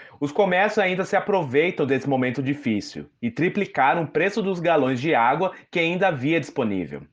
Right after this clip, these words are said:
Além disso, os amapaenses vêm sofrendo com a falta de alimentos que vêm se apodrecendo sem a energia elétrica.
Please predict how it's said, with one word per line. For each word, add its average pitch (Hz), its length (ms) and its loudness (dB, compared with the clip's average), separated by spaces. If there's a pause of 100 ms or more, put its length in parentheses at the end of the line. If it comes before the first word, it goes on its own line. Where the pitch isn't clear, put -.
(520)
Além 214 240 4
disso, 160 380 0
os 135 80 2
amapaenses 151 580 0
vêm 170 140 -2
sofrendo 160 420 -2
com - 80 -2
a 160 80 4
falta 170 380 0
de 170 120 -2
alimentos 156 720 -2
que - 160 -2
vêm 170 360 -2
se - 120 -8
apodrecendo 165 960 -2 (300)
sem 165 240 -2
a 180 80 0
energia 160 400 2
elétrica. 101 600 -2